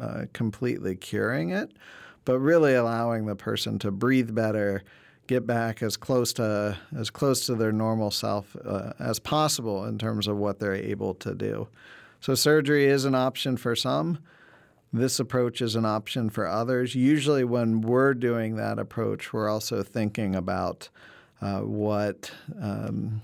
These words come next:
the patient is going to do in terms of perhaps receiving chemotherapy or radiation therapy. And so we work very closely with our colleagues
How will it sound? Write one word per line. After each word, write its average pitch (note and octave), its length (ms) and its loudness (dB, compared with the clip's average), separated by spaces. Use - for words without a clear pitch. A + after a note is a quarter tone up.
the A#2 120 -10
patient A2 560 -2
is G#2 120 -2
going G#2 300 -2
to G2+ 80 -2
do G2+ 240 0
in G2+ 180 -2
terms G#2 280 -4
of G2 200 -4
perhaps G2+ 480 -4
receiving G2 640 -4
chemotherapy D3+ 1000 0
or A2+ 160 2
radiation G#2 800 0
therapy. G2+ 680 -6
And A#2+ 200 -4
so A#2 200 0
we G#2+ 100 2
work G#2+ 240 0
very G2+ 260 0
closely G#2+ 440 -4
with G#2 200 -4
our G2+ 140 -4
colleagues A2 840 -6